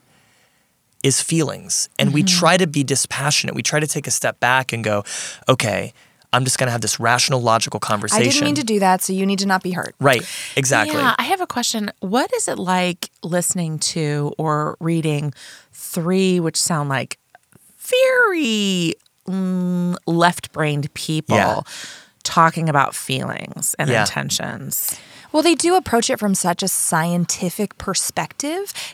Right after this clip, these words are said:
Speaker 2: that the way they sort of structure it in the book, and of course I, I only read the first half of it, but it's like, "Hey, so we chronicled, like, hundreds of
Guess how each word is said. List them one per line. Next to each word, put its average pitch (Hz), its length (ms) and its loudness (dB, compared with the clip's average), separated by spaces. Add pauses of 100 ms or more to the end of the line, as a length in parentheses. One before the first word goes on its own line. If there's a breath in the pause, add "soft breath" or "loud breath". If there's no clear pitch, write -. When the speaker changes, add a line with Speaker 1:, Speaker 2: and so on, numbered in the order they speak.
Speaker 2:
that 226 260 4
the 196 280 2
way 240 280 4
they 226 320 2
sort 220 280 2
of 185 60 0
structure - 360 2
it 196 60 2
in 185 100 2
the 175 60 2
book, 160 380 2
and 185 120 2
of 170 80 0
course 175 220 0
I, 156 100 -4 (180)
I 160 220 0
only 160 180 -2
read 208 160 2
the 220 60 -4
first 240 220 0
half 165 220 2
of 170 80 -10
it, 156 160 2
but 175 140 0
it's 165 180 -2
like, 165 220 4 (380 loud breath)
"Hey, 226 320 6
so 202 640 4
we 262 640 0 (460)
chronicled, 170 920 2 (120)
like, 175 380 2
hundreds 214 800 0 (100)
of 151 580 2